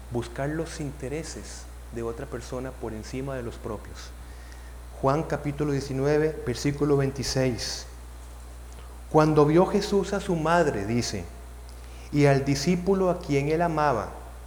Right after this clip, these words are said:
y el contexto es que Jesús estaba agonizando, mis hermanos, que estaba presente, dijo a su madre,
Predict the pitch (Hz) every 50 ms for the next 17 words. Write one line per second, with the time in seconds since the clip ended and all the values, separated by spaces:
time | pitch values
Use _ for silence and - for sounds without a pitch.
0 | - - - - - - - 143 135 135 135 - 135 135 - - 156 151 151 -
1 | - 170 - - 196 - - 143 - - 147 147 - 185 180 - - 147 143 151
2 | 170 175 175 180 175 160 131 - - - 139 160 175 175 151 131 113 107 104 107
3 | 95 98 98 101 107 98 92 - - - - - - - - - - - - -
4 | - - - - - - - - - - - - - - - - - - - -
5 | - - - 139 139 - - 151 160 185 202 196 - - 165 - - 160 160 165
6 | 160 - 180 175 143 139 160 151 - 175 170 - 160 143 143 139 143 147 139 127
7 | 117 110